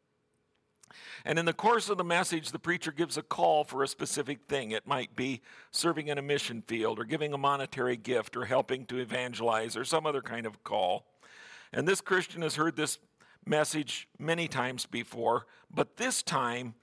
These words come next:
it seems to burn into his own soul with a need to respond.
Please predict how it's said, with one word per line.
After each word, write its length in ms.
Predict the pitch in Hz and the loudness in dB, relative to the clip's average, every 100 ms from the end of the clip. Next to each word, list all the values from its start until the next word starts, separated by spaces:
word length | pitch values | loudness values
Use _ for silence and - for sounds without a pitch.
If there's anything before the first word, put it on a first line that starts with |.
| _ - _ | _ -20 _
it 160 | - - | -6 -2
seems 360 | 170 175 - | 0 0 -2
to 100 | 156 | -4
burn 360 | 127 170 175 175 | 2 4 4 2
into 360 | 175 170 151 | -2 -2 -2
his 260 | 143 147 143 | 0 0 2
own 280 | 147 147 147 | 0 0 -2
soul 580 | - 143 127 127 123 _ _ _ _ _ _ | 0 2 2 0 -2 _ _ _ _ _ _
with 240 | 143 147 139 | 0 2 2
a 100 | 139 | -2
need 580 | 135 160 180 185 185 - | 0 0 2 0 -2 -4
to 120 | 151 | -2
respond. 840 | 143 139 - - 147 127 85 62 | 0 -2 -2 0 2 2 -2 -10